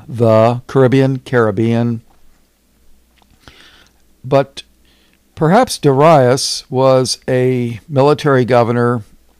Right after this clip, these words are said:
Perhaps he was a son. Perhaps that was a Aramaic Hebrew name for Cyrus. I don't know. All I know is when I was doing some research, finding out,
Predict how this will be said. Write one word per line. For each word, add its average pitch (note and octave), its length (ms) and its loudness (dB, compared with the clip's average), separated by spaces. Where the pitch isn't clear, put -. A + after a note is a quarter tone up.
Perhaps A2+ 460 -4
he B2 120 -2
was A2 180 -6
a G#2+ 80 -14
son. B2 640 -2
Perhaps A#2+ 500 0
that B2 220 -2
was A#2 200 -6
a G#2+ 400 -6
Aramaic B2+ 720 0
Hebrew B2+ 640 -4
name B2 600 -2
for G#2+ 500 0
Cyrus. A#2 540 -2
I D3 160 6
don't C3+ 320 0
know. A#2+ 460 0
All D3 180 4
I C#3 100 4
know B2+ 180 4
is A#2+ 180 -2
when C3 180 -4
I A#2 120 0
was A2+ 180 -6
doing C3 240 -2
some G#2+ 200 -10
research, B2+ 560 -2
finding B2 300 0
out, A2+ 320 0